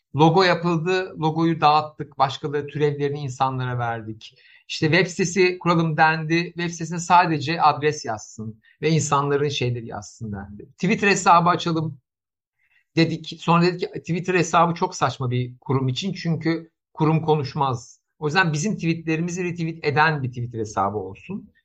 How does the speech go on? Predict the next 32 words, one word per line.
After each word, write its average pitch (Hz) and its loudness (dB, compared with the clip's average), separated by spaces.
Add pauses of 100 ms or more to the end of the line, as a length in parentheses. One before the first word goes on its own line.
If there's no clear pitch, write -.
(120)
Kendi 151 2
bir 143 -2
şey 156 2
demesin 120 2
dedik. - -20 (200)
Alper 143 4
yönetiyordu 104 -4
onu. - -16 (540)
Facebook 226 2 (180)
grubu 190 4
açtık, 190 2 (400)
e, 156 4
ve 185 4
sonra 208 2
içi 202 -6
bir 285 0
anda 220 4
doldu. 131 4
Bin 175 2
kişi 170 -6
falan 190 -2
oldu 110 -4
mesela. 196 0
Biz 196 -8
aslında 175 2
orada 226 2
şey 233 -4
konuşuyoruz. 120 -4
Yani 143 -2
kediye 170 2
mama 165 4
alın. 143 0